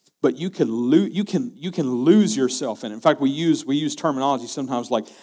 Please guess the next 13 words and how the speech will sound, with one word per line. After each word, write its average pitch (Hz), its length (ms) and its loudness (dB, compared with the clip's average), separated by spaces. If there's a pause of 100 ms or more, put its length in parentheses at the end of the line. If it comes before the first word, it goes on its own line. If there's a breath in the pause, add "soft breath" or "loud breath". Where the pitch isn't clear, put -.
(120)
"I 135 180 4
lose 180 460 6
time 123 440 2
when 120 120 -2
I 123 100 2
start 123 340 -4
doing 107 220 -4
that." - 260 -20 (1500)
You 123 100 0
know, 110 360 -4
I, - 140 -10 (300)
I, 123 120 2
I, 117 40 0